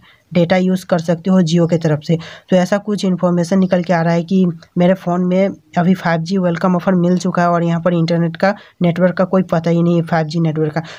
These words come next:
तो इसके रिगार्डिंग आज के इस वीडियो में मैं आपको इन्फॉर्मेशन देने वाला हूँ। वीडियो को लाइक कर दीजिए, चैनल पर नहीं हो, चैनल को सब्सक्राइब कर दीजिए। चलिए वीडियो को स्टार्ट करते हैं। तो गाइस, यहाँ पर क्या हो रहा है कि मेरे फ़ोन में जो फ़ाइव जी वेलकम ऑफर है वो तो अवेलेबल है, मेरा फ़ोन फ़ाइव जी और यहाँ पर मुझे फ़ाइव जी वेलकम ऑफर मिल चुका है,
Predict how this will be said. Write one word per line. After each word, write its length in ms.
तो 60
इसके 340
रिगार्डिंग 440
आज 160
के 120
इस 180
वीडियो 220
में 80
मैं 120
आपको 220
इन्फॉर्मेशन 580
देने 200
वाला 160
हूँ। 80
वीडियो 160
को 100
लाइक 140
कर 120
दीजिए, 160
चैनल 220
पर 120
नहीं 100
हो, 80
चैनल 200
को 100
सब्सक्राइब 320
कर 120
दीजिए। 180
चलिए 200
वीडियो 220
को 60
स्टार्ट 220
करते 220
हैं। 80
तो 60
गाइस, 200
यहाँ 120
पर 120
क्या 140
हो 60
रहा 60
है 60
कि 120
मेरे 200
फ़ोन 220
में 80
जो 100
फ़ाइव 300
जी 180
वेलकम 380
ऑफर 220
है 80
वो 60
तो 140
अवेलेबल 440
है, 60
मेरा 180
फ़ोन 240
फ़ाइव 220
जी 140
और 120
यहाँ 140
पर 120
मुझे 220
फ़ाइव 260
जी 140
वेलकम 300
ऑफर 200
मिल 180
चुका 200
है, 60